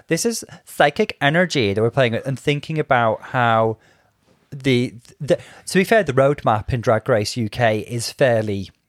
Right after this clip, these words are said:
similar year to year. So we're having an acting challenge next. We're probably gonna have a makeover and we're probably gonna get a roast. Does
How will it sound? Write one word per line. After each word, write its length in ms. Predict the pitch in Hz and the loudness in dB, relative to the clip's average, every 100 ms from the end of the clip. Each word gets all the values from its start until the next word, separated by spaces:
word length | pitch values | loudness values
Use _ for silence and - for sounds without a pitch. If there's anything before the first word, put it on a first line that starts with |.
| _ 143 | _ -8
similar 540 | - 131 104 95 90 _ _ _ _ | 0 0 0 -2 -4 _ _ _ _
year 220 | 123 110 92 | -4 -4 -4
to 140 | 107 | -8
year. 360 | 92 87 71 - - - - | -8 -8 -10 -14 -20 -20 -16
So 340 | - 123 120 - _ 139 | 0 0 0 -6 _ -2
we're 100 | 143 | 0
having 240 | 165 175 | 2 2
an 40 | 175 | 0
acting 280 | - 151 | -2 -6
challenge 380 | 139 131 120 110 | -2 0 0 0
next. 480 | 92 90 - - - _ _ _ _ 123 | -4 -4 -6 -14 -14 _ _ _ _ -6
We're 120 | 117 | -6
probably 580 | - - 160 151 160 156 | -6 0 2 2 0 0
gonna 180 | 147 | 0
have 140 | 135 139 | 0 0
a 40 | |
makeover 720 | 135 123 110 113 92 92 90 82 | 2 0 0 -2 -2 -2 -4 -4
and 80 | 110 | -6
we're 80 | 104 | -8
probably 360 | - 113 101 | -2 -2 -2
gonna 180 | 98 95 | -6 -6
get 180 | 95 - | -6 -6
a 40 | |
roast. 640 | 92 85 78 - - - - _ _ _ _ _ _ | -8 -10 -10 -12 -14 -14 -20 _ _ _ _ _ _
Does 80 | - | -2